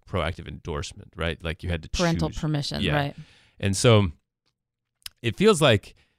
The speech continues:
Speaker 1: what also occurred, not only did we change that law last time with the last election, but also there's been a kind of shift in the framing and branding of these programs, right? We've, we've shifted from it being like, Well, we need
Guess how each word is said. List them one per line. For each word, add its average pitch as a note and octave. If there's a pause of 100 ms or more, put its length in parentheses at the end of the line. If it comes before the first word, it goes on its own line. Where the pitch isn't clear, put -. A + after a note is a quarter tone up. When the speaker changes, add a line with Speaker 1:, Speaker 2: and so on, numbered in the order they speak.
(580)
Speaker 1:
what A#2
also D#3
occurred, G#2
not C3+
only B2
did F#2+
we E2
change G2+
that D#2+
law E2+
last E2
time C#2+
with G2
the F2+
last D#2
election, E2 (420)
but A#2+
also A2+
there's G#2
been G#2
a D2
kind G#2+
of E2+
shift - (500)
in F2
the F2 (560)
framing A2
and D#2+
branding F#2+
of E2
these E2
programs, D#2+
right? G2
We've, F#2
we've G2
shifted A#2+
from F#2+
it G2
being F#2
like, D#2+
Well, G2+
we G2
need G#2+